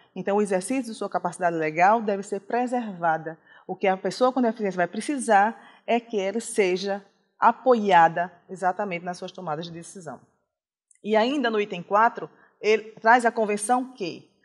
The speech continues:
aí é que tá a previsão das salvaguardas, aí é que vai implicar numa adequação do nosso ordenamento jurídico atualmente existente. Os Estados partes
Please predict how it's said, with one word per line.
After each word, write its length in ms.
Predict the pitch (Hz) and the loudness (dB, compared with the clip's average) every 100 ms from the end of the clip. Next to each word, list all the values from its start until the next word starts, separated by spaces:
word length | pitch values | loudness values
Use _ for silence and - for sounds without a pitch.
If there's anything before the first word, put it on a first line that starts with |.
| _ _ | _ _
aí 280 | - 226 285 | -4 -2 0
é 60 | 294 | 0
que 100 | 254 | -2
tá 340 | - 208 202 | 0 4 6
a 80 | 202 | 4
previsão 500 | 202 196 190 180 233 | 0 -2 -2 -2 -2
das 120 | 214 | -2
salvaguardas, 840 | 214 185 170 156 175 220 214 214 | -2 -2 -2 0 2 2 0 -2
aí 200 | 208 214 | 0 0
é 60 | 262 | -2
que 180 | 262 233 | -2 -4
vai 340 | 180 220 269 | 2 4 4
implicar 840 | 269 262 208 - 196 208 - - _ | 2 -4 -6 0 0 0 -4 -20 _
numa 220 | 220 226 | -2 2
adequação 720 | 220 208 294 285 226 220 262 262 | 2 2 2 2 0 0 -4 -2
do 80 | |
nosso 240 | 240 226 233 | -2 -2 -2
ordenamento 460 | 226 214 208 202 | -4 -4 -4 -8
jurídico 540 | 196 208 139 123 _ 139 _ _ _ _ _ _ _ _ | -8 -8 -10 -16 _ -20 _ _ _ _ _ _ _ _
atualmente 500 | 180 - 175 175 180 | -2 0 -2 -4 -8
existente. 640 | 185 202 - 123 - _ _ _ _ - | -8 -8 -10 -14 -16 _ _ _ _ -2
Os 180 | 214 220 | 0 0
Estados 580 | 226 - 262 254 233 | -2 6 8 8 2
partes 840 | - 180 170 208 - 320 330 - | -4 0 2 0 -6 -10 -10 -12